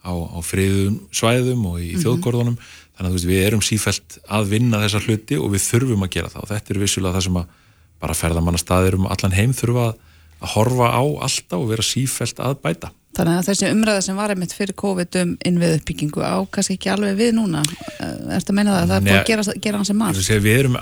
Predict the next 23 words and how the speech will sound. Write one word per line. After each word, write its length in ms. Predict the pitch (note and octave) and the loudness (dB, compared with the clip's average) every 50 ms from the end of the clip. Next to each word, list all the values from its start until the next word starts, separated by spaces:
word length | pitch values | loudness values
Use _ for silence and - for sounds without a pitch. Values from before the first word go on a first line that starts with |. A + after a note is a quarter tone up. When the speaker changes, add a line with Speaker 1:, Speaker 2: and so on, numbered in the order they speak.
| - | -4
Speaker 1:
alls 220 | - A2+ C#3 - - | -4 -2 -2 0 0
ekki 180 | C3+ B2 - B2 | -2 -2 -2 -2
í 60 | A2 | -2
sömu 300 | - - C#3 C#3+ C#3 A2+ | 0 0 0 0 2 0
stöðu 640 | - - - - B2+ C3 D3+ D#3+ D3+ A#2+ A2+ G#2+ G#2 G2+ F2+ - | -2 -2 -2 0 0 2 2 0 0 0 0 0 0 -2 -4 -6
núna 540 | - G2+ A2 A#2 C3 C#3+ C#3 A2+ F2+ E2+ E2+ F2 G2 G#2+ - | -6 -2 0 0 2 2 2 2 0 0 0 0 0 0 0
og 140 | F#2 F#2 G2 | 0 0 0
við 80 | F#2+ F#2 | 0 0
vorum 320 | G2 G#2 A#2 B2+ A#2+ G2+ | 2 2 2 2 2 0
kannski 340 | - - G#2 F#2+ - - G2 | 0 0 -2 -2 -2 -2 -2
á 60 | F#2 | 0
árunum 420 | F#2 F#2+ G#2 A2+ A2 G#2 G2 F#2 F2 - | 2 2 2 2 2 2 2 0 -2 -2
tvö 160 | - G#2 G2+ | -4 -2 -2
þúsund 120 | F#2 - | -2 -2
og 60 | - | -2
fimmtán, 380 | - A2+ A2 A2 - - F#2+ - | -2 -2 -2 -2 -2 -4 -4 -2
sextán, 320 | - G#2 G2+ - - G2+ | -2 -2 -4 -2 -4 -2
sautján, 400 | F2+ - A2+ G2+ - - - - - - _ _ _ _ _ _ _ _ _ _ _ _ | 0 2 2 2 0 -2 -8 -12 -12 -16 _ _ _ _ _ _ _ _ _ _ _ _
eh, 180 | - F2 E2+ E2+ | -6 -4 -4 -4
og 100 | - - | -4 -6
tvö 140 | - - G2+ | -6 -2 -2
þúsund 140 | F2+ - - | -2 0 0
og 80 | E2+ | 2